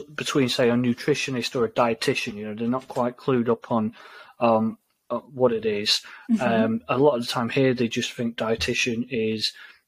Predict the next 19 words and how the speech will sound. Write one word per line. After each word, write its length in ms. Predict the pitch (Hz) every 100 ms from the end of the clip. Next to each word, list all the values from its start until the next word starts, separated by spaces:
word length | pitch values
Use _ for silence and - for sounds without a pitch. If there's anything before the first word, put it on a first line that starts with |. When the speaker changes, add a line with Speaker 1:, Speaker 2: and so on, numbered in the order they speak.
| _ _ _
Speaker 1:
close 240 | - 151 -
to 100 | 131
a 60 |
doctor, 500 | 117 123 - - 104 -
you 100 | 123
know, 160 | 117
because 560 | 113 117 - 120 113 - -
they're 100 | 117
usually 420 | 120 117 117 131
N 140 | 135
H 300 | 123 127 -
S 280 | 131 123 -
based 420 | 131 117 113 -
here 380 | - 127 123 123
in 60 | 120
the 80 |
U 100 | 117
K. 300 | 113 - 117
So, 320 | 113 - 120